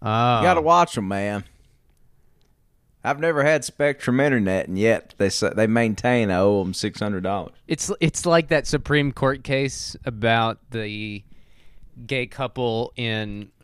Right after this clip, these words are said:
Speaker 1: Colorado who asked the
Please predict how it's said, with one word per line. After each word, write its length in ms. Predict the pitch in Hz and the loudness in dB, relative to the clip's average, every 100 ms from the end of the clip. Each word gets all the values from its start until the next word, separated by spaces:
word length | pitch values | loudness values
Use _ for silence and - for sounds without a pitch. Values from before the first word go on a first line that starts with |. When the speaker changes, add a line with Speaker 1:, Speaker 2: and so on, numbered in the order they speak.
| - | -16
Speaker 1:
Colorado 800 | - 123 113 107 107 113 117 113 | -2 0 0 2 2 2 2 0
who 400 | 110 110 104 - _ _ - - - - - - - | -2 -4 -4 -8 _ _ -20 -18 -16 -16 -14 -10 -2
asked 640 | 120 113 - - - - - - - - | 2 0 -2 -12 -16 -20 -20 -20 -20 -14
the 720 | 117 117 110 104 101 95 | -4 0 2 2 0 -4